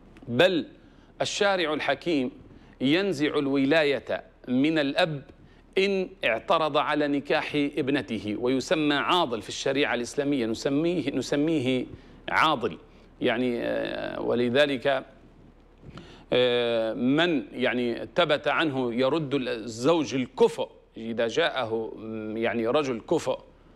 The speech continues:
خلقاً وديناً وهيئةً وأخلاقاً وفيه المواصفات اللي هي المطلوبة، فرده من غير سبب،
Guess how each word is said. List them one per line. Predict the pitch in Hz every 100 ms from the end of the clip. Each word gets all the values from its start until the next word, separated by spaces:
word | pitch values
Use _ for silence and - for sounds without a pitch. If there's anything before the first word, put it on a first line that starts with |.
| - -
خلقاً | - 170 156 - 143 123
وديناً | 110 110 143 151 139 127 120
وهيئةً | 110 113 110 110 107 110 110 120 156 139 131 147 131
وأخلاقاً | 113 113 113 110 107 - - 147 147 139 139 123 113 131 131 - 123
وفيه | 131 180 135
المواصفات | 135 131 131 123 147 120
اللي | 127 117 110
هي |
المطلوبة، | 131 123 - 151 147 - - - - - - - -
فرده | - 135 156 170 143 147 135
من | 175 208
غير | 196 196 151
سبب، | 143 175 151 170 202